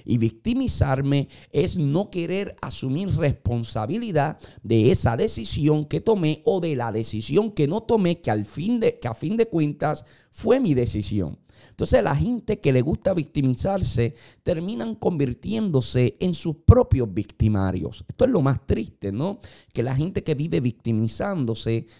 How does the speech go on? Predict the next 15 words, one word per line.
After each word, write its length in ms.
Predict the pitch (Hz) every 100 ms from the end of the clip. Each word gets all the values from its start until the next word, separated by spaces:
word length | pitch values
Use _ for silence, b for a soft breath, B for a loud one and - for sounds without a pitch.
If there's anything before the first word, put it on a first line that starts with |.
| b
terminarán 640 | 143 160 151 131 131 135
convirtiéndose 800 | 131 143 131 - 120 110 104 104
en 80 | 113
sus 200 | 113 -
propios 720 | - 107 101 104 104 95 - - B B B
victimarios. 960 | 110 113 - 117 107 90 80 73 -
Y, 80 | -
por 140 | 143 143
supuesto, 720 | 170 - 226 - 165 - -
hay 180 | - 208
cosas 380 | - 202 - 139
que 140 | - 120
nosotros 500 | 117 - 123 123 120
no 200 | 113 104
decidimos, 640 | 113 147 156 127 143